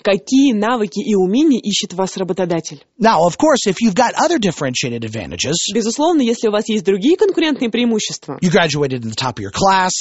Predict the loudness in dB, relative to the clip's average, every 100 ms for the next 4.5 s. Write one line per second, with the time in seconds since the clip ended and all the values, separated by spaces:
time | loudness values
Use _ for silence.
0 | -8 -6 -4 -2 0 2 0 0 -2 0
1 | 2 2 0 0 2 0 0 -2 -2 -2
2 | -2 -4 -4 -6 -6 -6 0 2 2 -2
3 | -2 0 0 0 -2 -2 -6 -6 -6 -4
4 | 2 4 4 2